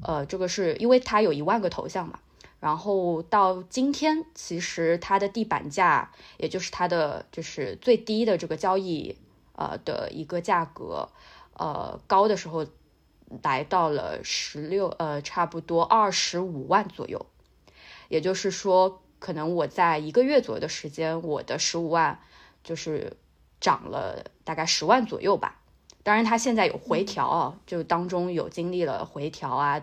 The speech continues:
Speaker 1: 经历到就各种，各种，就是它的跌，跌，跌落起伏其实还是比较大的。所以差不多是这样子的一个，一个，一个状态吧，就是说可能从十几万，然后开始就慢慢地接触到这个市场，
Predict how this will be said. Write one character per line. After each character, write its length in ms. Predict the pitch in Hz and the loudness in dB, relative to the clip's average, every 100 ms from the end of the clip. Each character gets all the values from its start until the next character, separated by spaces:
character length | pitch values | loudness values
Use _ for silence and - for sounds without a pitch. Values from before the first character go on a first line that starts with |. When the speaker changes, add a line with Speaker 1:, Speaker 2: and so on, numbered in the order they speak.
| - | -6
Speaker 1:
经 180 | 160 165 | -6 -4
历 140 | 156 | -4
到 320 | 147 147 - - - - - | 0 -2 -2 -10 -20 -20 -12
就 120 | - | -4
各 160 | - 214 | 4 6
种， 300 | 151 - - - | 4 -6 -14 -6
各 100 | 185 | -6
种， 200 | 147 - - _ _ _ | -6 -10 -18 _ _ _
就 140 | - | -14
是 400 | 151 151 - - - | -10 -8 -8 -8 -14
它 140 | - 180 | -8 -4
的 80 | 175 | 0
跌， 240 | 196 196 | 4 2
跌， 340 | 196 - 208 208 - - - | 2 2 2 2 -4 -10 0
跌 160 | 220 214 | 2 6
落 160 | 214 | 4
起 180 | 190 - | 4 -2
伏 160 | - 160 | -6 -8
其 160 | - | -8
实 80 | 170 | -6
还 160 | 160 147 | -4 -4
是 100 | 226 | -4
比 120 | 165 | -6
较 120 | - | -4
大 260 | - 254 156 | 6 6 6
的。 80 | - - - | 0 -20 -8
所 140 | 190 | -2
以 100 | 190 | -2
差 220 | 190 - | 2 2
不 60 | 175 | 4
多 100 | 220 | 4
是 100 | 226 | 4
这 120 | 254 | 2
样 160 | 220 185 | 2 2
子 60 | |
的 60 | 175 | -4
一 100 | 165 | -4
个， 320 | 175 190 165 - - - - - - | 2 4 4 -2 -20 -20 -20 -20 -8
一 100 | 180 | 0
个， 260 | 220 208 175 | 4 4 2
一 120 | 190 | 0
个 260 | 202 196 | 2 2
状 320 | 180 - 330 220 | 2 0 0 0
态 200 | - - | -4 -6
吧， 160 | - | -6
就 120 | - | -10
是 120 | 156 165 | -10 -8
说 200 | 160 151 | -6 -8
可 140 | 160 | -8
能 180 | 156 147 | -10 -10
从 400 | 143 151 143 147 - _ - - | -10 -10 -10 -12 -16 _ -20 -10
十 180 | - | -6
几 140 | 175 165 | -2 0
万， 180 | 170 160 | 0 0
然 80 | |
后 120 | 151 160 | -2 -2
开 180 | 170 | -6
始 240 | 170 - 139 | -6 -6 -6
就 140 | 165 | -6
慢 120 | 170 | -2
慢 200 | 165 170 | 0 0
地 180 | 165 147 | 0 -4
接 240 | - 185 175 | -6 -6 -6
触 180 | - | -6
到 400 | 170 151 - - - | -2 0 0 -6 -12
这 100 | 175 | -10
个 80 | 170 | -4
市 160 | - | -2
场， 240 | 226 - | -4 -6